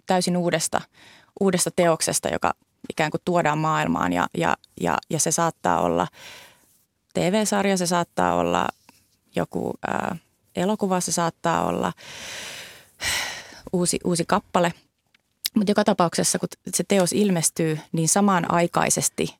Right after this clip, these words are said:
ikään kuin tuotettu tällainen kritiikki, joka, joka pystyy avaamaan sitä ja, ja ikään kuin kiinnittämään sen myös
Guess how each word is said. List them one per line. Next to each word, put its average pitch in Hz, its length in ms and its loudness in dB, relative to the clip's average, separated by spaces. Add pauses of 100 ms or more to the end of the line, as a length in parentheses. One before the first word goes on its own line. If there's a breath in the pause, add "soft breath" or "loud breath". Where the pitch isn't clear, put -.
(160)
ikään 82 240 -2
kuin - 180 -4 (440)
tuotettu 170 500 -2
tällainen 160 340 0
kritiikki, - 540 -2
joka, - 340 0
joka 165 220 -2
pystyy 180 440 -2
avaamaan 165 520 2
sitä - 320 -2 (180)
ja, 160 120 0 (140)
ja 165 80 0
ikään 160 180 0
kuin 156 120 -4
kiinnittämään - 640 2
sen - 140 -2
myös - 360 -2